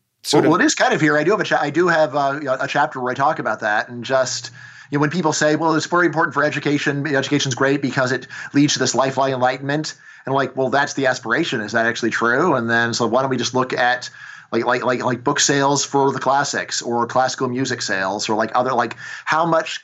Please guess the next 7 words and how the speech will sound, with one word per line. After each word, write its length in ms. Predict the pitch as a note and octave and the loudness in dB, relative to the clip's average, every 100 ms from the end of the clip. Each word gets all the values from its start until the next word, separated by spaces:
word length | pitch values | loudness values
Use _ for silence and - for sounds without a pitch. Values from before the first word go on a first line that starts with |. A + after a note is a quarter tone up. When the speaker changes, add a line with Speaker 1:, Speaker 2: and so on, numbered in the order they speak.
| - | -8
Speaker 2:
c-, 60 | D#3 | -6
high 220 | - D#3+ | -2 -2
culture 380 | D#3 D3 C#3+ C#3 | 0 -2 -2 -4
do 60 | C3+ | -4
people 260 | C#3 C3 | -6 -6
voluntarily 720 | A#2+ C3 C#3+ C3+ C3+ C3 B2+ | 2 2 2 -2 0 0 0
consume? 560 | B2 A#2 B2+ F3+ F#2+ | -2 -2 0 0 -2